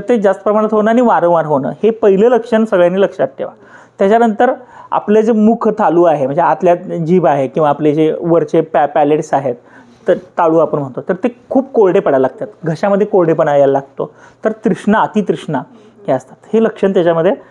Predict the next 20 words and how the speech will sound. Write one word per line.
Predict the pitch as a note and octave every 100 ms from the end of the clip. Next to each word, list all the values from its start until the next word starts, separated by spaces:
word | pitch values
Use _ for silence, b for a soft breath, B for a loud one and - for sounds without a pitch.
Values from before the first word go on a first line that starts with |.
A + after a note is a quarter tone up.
| B B D3+
हे |
येतं, | C3 - - _ -
तर | D#3+
जा-, | D3 D#3 D3
जास्त | D3 C#3
प्रमाणात | - C#3 B2+
येतं. | - D#3+
बऱ्याच | F#3+ G#3+
पेशंट्समध्ये | A3+ G#3+ A3 G#3+ G#3+ A3
जर | G#3+ G#3+
ते | A3+ A#3 A3 F#3+
शुगर | - G#3+ G#3+
सगळीकडे | A3 A3 A3+
पोचत | A#3 A3 G#3+ A3
नाही | G#3 D#3+
तर | F#3
शरीर | - G#3 A3+
काय | A#3 A#3
करतं | G#3+ G#3+ A#3 C#4 B B B -
की | A3+ B3+